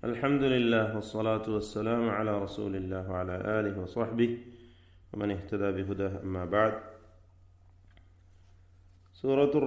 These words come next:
റഹ്മാൻ മുപ്പത്തിയൊമ്പത് മുതൽ നാൽപത്തിയൊമ്പത് വരെയുള്ള ആയത്തുകളാണ് നമ്മൾ ഇന്ന് പുതിയ പാഠമായി പാരായണം ചെയ്യാൻ ഉദ്ദേശിക്കുന്നത്.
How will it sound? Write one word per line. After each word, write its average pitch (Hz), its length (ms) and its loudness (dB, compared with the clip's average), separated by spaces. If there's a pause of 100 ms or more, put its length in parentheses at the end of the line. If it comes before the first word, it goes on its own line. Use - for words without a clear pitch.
റഹ്മാൻ 143 380 6 (1400)
മുപ്പത്തിയൊമ്പത് 135 1000 2
മുതൽ 95 240 2 (1500)
നാൽപത്തിയൊമ്പത് 127 1120 2
വരെയുള്ള 110 400 4
ആയത്തുകളാണ് 101 540 0 (380)
നമ്മൾ 98 240 -4
ഇന്ന് 92 200 -2
പുതിയ 98 180 0 (100)
പാഠമായി 98 600 0 (2000)
പാരായണം 107 600 2
ചെയ്യാൻ 107 260 0
ഉദ്ദേശിക്കുന്നത്. 113 640 0